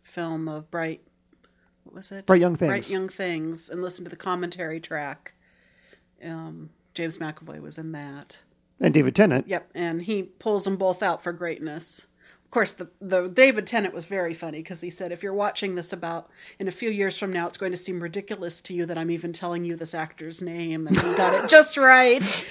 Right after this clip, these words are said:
Speaker 2: <laughs>
Speaker 1: But he also was talking about James and, um, his ability with, to do a posh, uh, English accent when,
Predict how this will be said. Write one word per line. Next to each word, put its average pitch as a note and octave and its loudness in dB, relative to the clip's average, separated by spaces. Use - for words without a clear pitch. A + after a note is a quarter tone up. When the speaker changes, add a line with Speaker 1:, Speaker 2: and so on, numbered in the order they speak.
Speaker 2:
<laughs> G#3 -4
Speaker 1:
But B3 4
he B3 6
also G#3+ 4
was G3 -4
talking F#3 -4
about F3 -6
James F3 0
and, D#3+ -4
um, D#3 -10
his D#3+ -10
ability F3+ -2
with, E3 -8
to - -6
do F3 -2
a D#3+ -6
posh, E3+ -6
uh, - -14
English E3+ -4
accent E3 -8
when, D#3 -10